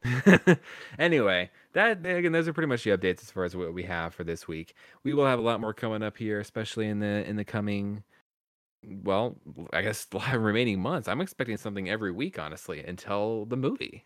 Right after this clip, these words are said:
Speaker 2: So it's gonna be an exciting time. Let us know if there's anything particularly you want us to be discussing, like, if you want more Mandalorian stuff or whatever,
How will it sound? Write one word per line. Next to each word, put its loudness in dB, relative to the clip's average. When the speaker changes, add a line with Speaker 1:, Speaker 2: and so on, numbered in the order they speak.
Speaker 2:
So 0
it's -8
gonna 0
be 2
an 2
exciting -2
time. -10
Let 2
us -6
know -2
if -4
there's -10
anything -4
particularly -6
you -2
want -2
us -6
to -10
be -4
discussing, -4
like, 0
if -8
you -2
want -4
more -4
Mandalorian -4
stuff -8
or -14
whatever, -4